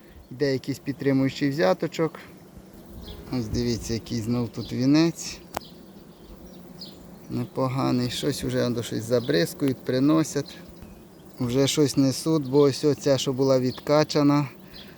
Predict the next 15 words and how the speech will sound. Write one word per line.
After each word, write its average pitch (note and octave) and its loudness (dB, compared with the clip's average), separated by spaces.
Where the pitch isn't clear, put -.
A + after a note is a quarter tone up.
Ось - -8
ми C3 2
її C3 2
відкачали D3 2
тут. D3 0
Ну, D3+ 4
від C#3 0
неї C#3 4
небагато. C#3 2
Чотири C3+ 4
рамки D3+ 4
від C#3 2
неї C#3+ 4
відкачали, C3+ 2
але... B2+ 2